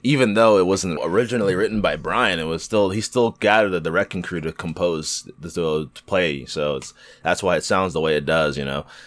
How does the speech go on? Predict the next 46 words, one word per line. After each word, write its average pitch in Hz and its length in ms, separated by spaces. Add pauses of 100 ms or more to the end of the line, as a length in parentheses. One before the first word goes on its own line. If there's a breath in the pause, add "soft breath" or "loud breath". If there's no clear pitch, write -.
(260 loud breath)
Another 143 280
thing 113 220
is 87 140
that 87 180
Al 92 160
Jardine 82 720 (100)
of 71 240
the, 73 160 (240)
the 73 220
Be-, 69 240
of 73 80
the 71 60
Beach 71 260
Boys, 71 280
he 95 120
was 85 320
another 78 420
reason 76 520 (260)
as 65 220
to 76 180
why 69 420
this 73 180
song, 73 440
you 73 80
know, 65 140
made 69 160
it 60 80
on 58 140
the 62 80
album. 65 440
He 82 140
really 110 640
wanted 90 400
Brian 76 320
to 71 80
finish 76 240
this 82 180
rec-, 80 220
this 82 160
song 73 400
and 73 120
put 92 140
it 87 40
on 76 100
the 71 100
album. 69 380